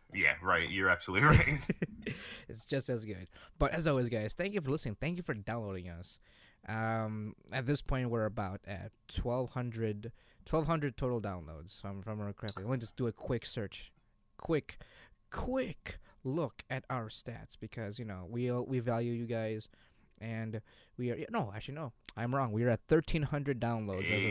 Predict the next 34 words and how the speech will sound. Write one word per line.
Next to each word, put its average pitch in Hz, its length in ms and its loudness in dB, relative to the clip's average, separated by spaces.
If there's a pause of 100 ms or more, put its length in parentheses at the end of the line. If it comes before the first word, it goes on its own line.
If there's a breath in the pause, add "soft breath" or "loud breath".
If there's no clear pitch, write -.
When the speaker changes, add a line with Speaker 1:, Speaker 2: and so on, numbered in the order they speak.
Speaker 2:
this 92 140 2
Speaker 1:
Hey, - 60 0
Speaker 2:
recording. 98 320 0 (420)
Speaker 1:
boy, 101 80 -8
climbing 95 500 6
on 92 300 2
up. 123 260 6 (460 soft breath)
Speaker 2:
Climbing 123 320 -2
on 123 260 -2
up. 98 160 0
Speaker 1:
I 117 80 10
don't 175 200 8
Speaker 2:
Yeah. 147 120 6
Speaker 1:
know 196 220 12
if 170 100 0
we're 180 100 4
gonna, 165 220 6 (100)
you 143 140 2
know, 131 320 2 (720)
you 120 120 -2
know, 120 160 10
eventually 165 340 4
we're 147 80 6
gonna 135 140 8
do, 123 260 4
we're 120 120 -2
gonna 110 160 4
figure 104 280 0
out 101 160 6
our 101 140 8
thousand 92 380 6
thing 90 200 0
to 82 80 -2
do. 78 220 -2